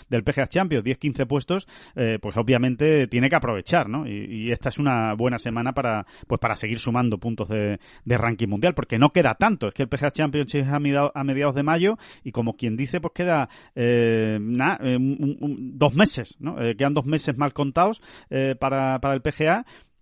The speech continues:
Y cualquier op-, opción, eh, es buena, teniendo en cuenta sobre todo, David, que en el, en el European Tour,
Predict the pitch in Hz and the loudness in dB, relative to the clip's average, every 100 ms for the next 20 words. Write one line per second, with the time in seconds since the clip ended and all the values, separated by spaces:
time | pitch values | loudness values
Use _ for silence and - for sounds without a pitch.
0 | - 131 - 120 107 151 151 - 156 - | -2 0 2 0 4 4 4 0 -2 2
1 | 180 220 160 127 131 135 113 220 151 120 | 0 0 0 2 2 0 4 4 4 2
2 | 127 165 170 151 170 151 165 151 170 175 | 4 4 4 2 0 0 0 0 0 2
3 | 180 147 202 - 127 120 113 107 117 - | 4 2 2 -2 -2 -2 -4 -6 -8 -6
4 | 113 110 107 107 110 104 135 139 151 185 | -4 -2 -4 -4 -2 0 2 2 6 6
5 | 208 | 6